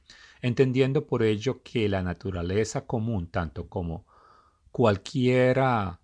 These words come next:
de las personas, decimos que es santo. Tomamos asimismo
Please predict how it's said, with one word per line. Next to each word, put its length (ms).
de 140
las 160
personas, 680
decimos 500
que 300
es 280
santo. 680
Tomamos 500
asimismo 840